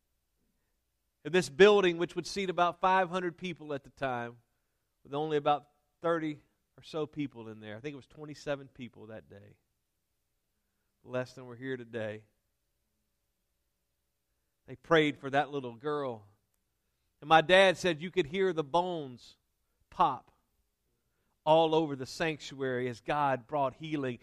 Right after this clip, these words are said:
and straightened up her legs. February of two thousand eighteen, I was at his church in Louisiana preaching, and his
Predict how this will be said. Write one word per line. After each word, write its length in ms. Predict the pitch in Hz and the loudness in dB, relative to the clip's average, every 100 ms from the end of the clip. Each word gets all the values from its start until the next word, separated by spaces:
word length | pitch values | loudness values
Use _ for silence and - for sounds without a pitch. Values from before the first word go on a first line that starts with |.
| - | -14
and 100 | 131 | -12
straightened 540 | 120 - - 151 143 127 | -12 -12 -4 -4 -4 -6
up 180 | 135 - | -6 -8
her 160 | 123 120 | -14 -12
legs. 440 | 113 95 95 98 _ _ _ _ _ _ _ _ _ _ _ _ _ _ _ _ _ - | -12 -14 -16 -20 _ _ _ _ _ _ _ _ _ _ _ _ _ _ _ _ _ 10
February 520 | 202 190 185 202 185 | 10 10 6 6 6
of 100 | 160 | 2
two 140 | 196 | 0
thousand 420 | 165 190 185 165 | 6 8 8 6
eighteen, 540 | 175 185 - 202 196 175 | 2 2 2 0 2 4
I 80 | 175 | 4
was 160 | 165 | 4
at 100 | 175 | 2
his 160 | 170 147 | 2 -2
church 340 | - 196 180 | -2 0 -2
in 140 | 175 165 | -4 -4
Louisiana 640 | 165 175 151 175 180 165 | -4 -4 -2 0 0 -2
preaching, 520 | - 185 180 170 156 | 0 -2 0 -4 -2
and 80 | 151 | -4
his 180 | 147 | -6